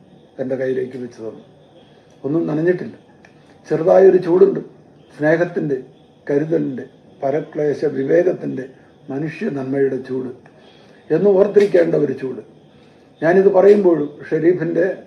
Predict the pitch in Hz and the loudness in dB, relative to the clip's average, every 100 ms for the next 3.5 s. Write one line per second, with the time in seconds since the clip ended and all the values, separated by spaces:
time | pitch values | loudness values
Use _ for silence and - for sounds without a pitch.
0 | - 147 151 175 - 165 147 143 143 143 | -6 -2 2 2 2 -2 -2 -2 -4 -2
1 | 104 95 - _ _ _ _ _ _ _ | -2 -4 -8 _ _ _ _ _ _ _
2 | _ _ _ _ - 139 151 - 113 135 | _ _ _ _ -10 -4 -2 0 0 -4
3 | 135 127 127 123 110 | -6 -10 -10 -12 -14